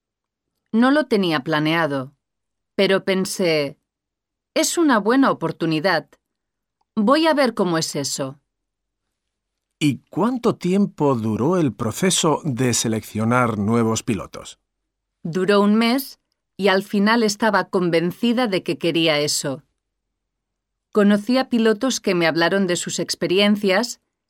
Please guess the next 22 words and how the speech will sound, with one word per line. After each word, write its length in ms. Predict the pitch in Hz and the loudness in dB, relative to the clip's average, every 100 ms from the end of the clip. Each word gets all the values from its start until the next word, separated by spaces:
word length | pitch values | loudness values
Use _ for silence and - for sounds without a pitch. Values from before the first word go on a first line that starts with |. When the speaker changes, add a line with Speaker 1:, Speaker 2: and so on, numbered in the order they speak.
| _ _ | _ _
Speaker 1:
y 140 | 220 | 0
así 260 | 240 240 320 | 0 0 -4
comenzó 640 | 302 269 254 240 302 320 - | 2 2 2 0 0 0 -2
a 80 | 196 | -2
interesarme 680 | 185 175 170 208 185 175 | 0 -2 0 -2 -2 0
la 100 | 165 | 0
idea. 440 | 156 151 147 151 - _ _ _ _ _ _ _ _ _ _ _ _ _ _ | 0 -2 -2 -4 -12 _ _ _ _ _ _ _ _ _ _ _ _ _ _
Speaker 2:
¿Qué 180 | 139 131 | 2 2
haces 600 | 127 - 123 117 101 85 | 2 0 -2 -2 -4 -4
dentro 400 | 123 120 - 110 | -2 -2 -2 -2
del 120 | 104 | -2
avión? 480 | 95 117 170 104 90 _ _ _ _ _ _ _ _ _ _ _ _ _ _ | -2 -2 -2 -4 -10 _ _ _ _ _ _ _ _ _ _ _ _ _ _
Speaker 1:
El 220 | 202 185 | -2 0
capitán 500 | 226 214 226 208 262 | 0 -2 -2 0 2
es 160 | 285 262 | 2 0
quien 240 | 226 180 | -2 0
lo 100 | 165 | 0
vuela 540 | 151 185 170 160 202 202 _ _ - | 0 2 2 2 -2 -8 _ _ -10
y 160 | 165 | -6
yo 340 | 160 202 226 285 _ _ | 0 2 2 -2 _ _
soy 320 | - - 254 | -8 0 0
copiloto. 800 | 247 254 226 185 151 - 151 - | 0 -2 0 0 0 -2 -6 -6